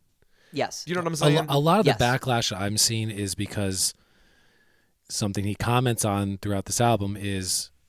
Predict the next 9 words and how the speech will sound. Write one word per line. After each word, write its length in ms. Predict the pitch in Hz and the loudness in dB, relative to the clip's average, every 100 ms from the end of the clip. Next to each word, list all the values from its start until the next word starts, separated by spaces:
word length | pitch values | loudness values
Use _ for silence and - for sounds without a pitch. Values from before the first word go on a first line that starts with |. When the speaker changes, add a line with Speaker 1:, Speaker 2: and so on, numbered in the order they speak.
| _ _ _ - | _ _ _ -6
Speaker 3:
cancel 440 | 104 95 - 101 | -4 -2 -2 -2
culture 760 | - 104 107 - 110 110 107 107 | -2 -2 0 -2 0 2 2 2
and 400 | 98 95 92 - - _ _ - | 2 -2 -4 -8 -16 _ _ -10
Twitter 540 | - 117 113 110 110 | -2 0 2 2 0
voices 840 | 98 107 107 - 113 104 104 101 | 0 2 2 2 2 0 0 0
and, 120 | 104 | 0
Speaker 2:
Right, 260 | 95 92 78 | 0 0 -2
right. 180 | 85 85 | -6 -4
Speaker 3:
and 360 | 107 98 95 | -4 -4 -8